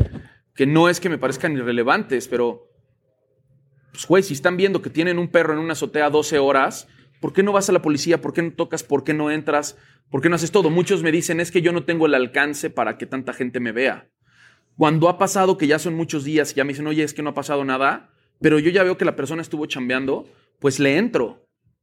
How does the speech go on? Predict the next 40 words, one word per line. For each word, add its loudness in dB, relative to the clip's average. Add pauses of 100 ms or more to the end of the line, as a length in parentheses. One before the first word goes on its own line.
(400)
Pero 4
es -2
lo 2
que -4
te -6
digo. -8 (600)
También 4
en 2
México 0
hay 2
mucho 0
temor -4
sobre -12
alzar -10
la -4
voz, -8
¿eh? -16 (500)
México 0
es 0
un -6
país 0
que, 0 (720)
eh, -14 (100)
ha, 0
ha 2
generado 2
una -4
cultura 0
de 2
temor 2
a 2
las -2
voces 0
que -4
están 2
en -2
contra 0
de 2
ciertas -2
cosas -4